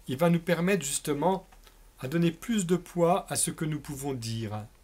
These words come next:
plus de poids aussi à ce que Dieu veut dire dans le cœur de l'homme.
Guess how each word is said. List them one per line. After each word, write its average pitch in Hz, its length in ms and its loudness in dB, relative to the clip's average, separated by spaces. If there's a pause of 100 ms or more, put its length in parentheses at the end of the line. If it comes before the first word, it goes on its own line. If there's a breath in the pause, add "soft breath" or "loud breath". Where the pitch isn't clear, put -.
(200)
plus 202 200 2
de 180 100 4
poids 185 200 2
aussi 185 420 0
à 143 80 -2
ce - 120 2
que 170 160 -6
Dieu 135 280 0
veut 156 180 0
dire 139 480 -4
dans 123 160 -2
le 120 60 0
cœur 117 260 -2
de 110 100 -4
l'homme. 101 380 -2